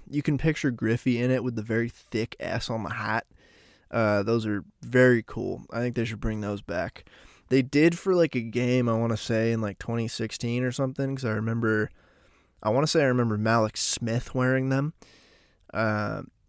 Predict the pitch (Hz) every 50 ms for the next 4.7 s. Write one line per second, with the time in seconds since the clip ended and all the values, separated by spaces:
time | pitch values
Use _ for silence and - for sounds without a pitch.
0 | _ - 131 120 120 117 113 107 - - - - - - - - - - _ _
1 | _ _ _ _ _ _ _ _ _ _ 117 123 127 127 127 120 - - 104 117
2 | - - - - 120 117 120 117 113 123 127 127 123 131 131 127 123 117 117 117
3 | 120 123 127 131 127 131 127 131 139 143 - - - - - - - 131 131 131
4 | 131 131 127 - 131 127 131 127 127 127 127 127 -